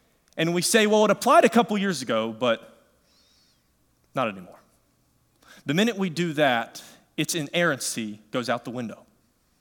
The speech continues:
Infallibility, some of these theological words that describe, in essence, this book is completely true, well, apparently it's not anymore if we try to change it. I believe today that this book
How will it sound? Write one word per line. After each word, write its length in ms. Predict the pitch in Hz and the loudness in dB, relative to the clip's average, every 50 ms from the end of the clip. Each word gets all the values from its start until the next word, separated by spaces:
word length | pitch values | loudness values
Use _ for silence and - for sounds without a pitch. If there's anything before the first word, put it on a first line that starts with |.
| _ _ _ - | _ _ _ -8
Infallibility, 720 | 170 156 - - 175 160 156 156 - 170 175 156 135 160 156 | -8 -2 2 2 2 4 2 2 2 0 0 0 0 -2 -2
some 160 | - 185 175 | -2 -2 0
of 40 | 160 | -2
these 140 | 160 147 | -2 -4
theological 680 | - - 196 175 170 175 180 170 - 165 - 170 156 143 | -2 -2 0 2 4 4 2 2 0 -4 -4 -2 -2 0
words 420 | 156 175 175 175 160 143 123 113 | 2 2 2 2 2 0 -2 -4
that 160 | 117 151 - - | -6 -6 -6 -6
describe, 560 | 135 - - - 185 175 170 170 151 - - - - - - | -6 -8 -4 -2 0 2 2 2 2 0 -2 -8 -18 -6 -2
in 140 | 202 185 185 | -2 2 4
essence, 400 | 175 208 214 - - 185 - - | 6 4 4 4 2 -2 -2 0
this 180 | 202 202 - | 0 -2 0
book 220 | - 220 208 - 185 | 0 -2 -2 -2 -2
is 80 | 160 | -4
completely 420 | - 185 160 - 214 214 - 185 165 | -4 -4 -2 -2 -2 -2 -2 -4 -6
true, 360 | - - 247 247 208 170 - - - - - | -4 -2 -2 0 0 -2 -4 -6 -12 -4 0
well, 80 | 185 175 | 0 0
apparently 320 | - 226 233 220 202 185 | 2 2 0 2 2 0
it's 100 | 165 - | 0 2
not 160 | 202 196 185 | 2 2 2
anymore 340 | 170 156 147 143 131 120 - - - - _ _ _ _ _ _ _ _ _ _ _ _ _ _ _ _ _ _ _ _ _ _ _ _ _ _ _ - | 2 0 -2 -2 -2 -4 -6 -8 -14 -20 _ _ _ _ _ _ _ _ _ _ _ _ _ _ _ _ _ _ _ _ _ _ _ _ _ _ _ -18
if 140 | 135 - | -10 -8
we 80 | 139 127 | -8 -4
try 160 | - 151 131 | -2 -2 -2
to 40 | 120 | -2
change 300 | - - 143 123 113 101 | -4 -6 -6 -6 -8 -10
it. 100 | 95 - _ _ _ _ _ _ _ _ _ _ _ _ _ _ _ _ _ _ _ _ - - - - - | -14 -18 _ _ _ _ _ _ _ _ _ _ _ _ _ _ _ _ _ _ _ _ -20 -20 -20 -6 -2
I 100 | 143 175 | 0 0
believe 460 | 160 180 180 170 180 175 160 - - | 2 2 0 0 0 0 -2 -4 -6
today 560 | - 165 135 117 156 160 151 131 123 127 135 | -8 -8 -4 -2 2 2 2 2 2 0 -4
that 180 | 123 131 123 127 | -6 -8 -6 -4
this 260 | 147 156 151 - - | -4 -4 -2 -4 -8
book 640 | - - 156 117 110 - 156 131 127 131 - - | -10 -14 -20 -12 -6 -4 -2 -2 -4 -6 -10 -20